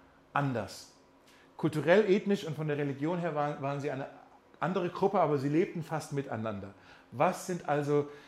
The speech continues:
was ist also unser Samaria? Unser Samaria ist unser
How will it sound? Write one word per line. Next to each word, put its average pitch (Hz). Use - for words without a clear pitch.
was 165
ist 170
also 160
unser 135
Samaria? 120
Unser 147
Samaria 156
ist 156
unser 139